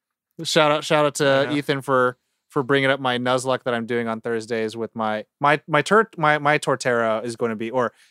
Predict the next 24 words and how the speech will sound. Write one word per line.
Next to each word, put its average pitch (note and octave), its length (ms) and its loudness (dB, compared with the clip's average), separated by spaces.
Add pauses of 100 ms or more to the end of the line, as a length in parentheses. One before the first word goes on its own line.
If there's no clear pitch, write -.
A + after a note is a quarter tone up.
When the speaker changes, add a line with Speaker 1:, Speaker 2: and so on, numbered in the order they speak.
Speaker 2:
if C#3 140 2
it B2 140 0
gets D3+ 200 2
to C3 140 0
Torterra, G#2+ 500 -4
it's G2+ 100 -8
gonna A2+ 120 -6
be, A#2 80 -8
is, C#3 140 0
Speaker 3:
Right. C3 100 4
Speaker 2:
his C#3 120 -2
name D#3+ 180 2
is C#3 100 -2
Leonardo. C#3 440 0 (340)
Speaker 3:
Oh, E3 40 4
nice. E3 460 4
Speaker 1:
Nice. - 400 -10 (400)
Speaker 3:
Well C#3+ 120 -2
done. A2+ 180 -2
Speaker 2:
So. G#2 180 -16 (160)
Speaker 3:
Well B2+ 100 -10
done. A2 220 -8 (640)
Next D3+ 160 0
question? C#4 380 2